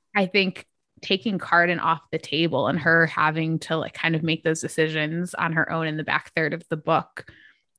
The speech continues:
uh, it's just such a good, strong choice from, from Holly, and such a great way for her to get there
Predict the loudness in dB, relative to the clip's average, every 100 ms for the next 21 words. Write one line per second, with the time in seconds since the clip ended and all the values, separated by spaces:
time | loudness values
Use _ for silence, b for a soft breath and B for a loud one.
0 | -2 2 2 0 0 0 0 -2 0 4
1 | 4 4 4 4 6 2 -2 _ -16 -8
2 | -2 0 -2 -2 -2 -2 -4 4 4 4
3 | -2 -6 _ _ -2 4 6 6 6 2
4 | -2 -4 -2 -2 0 -2 -2 -2 -2 -2
5 | _ -4 -4 -2 0 2 2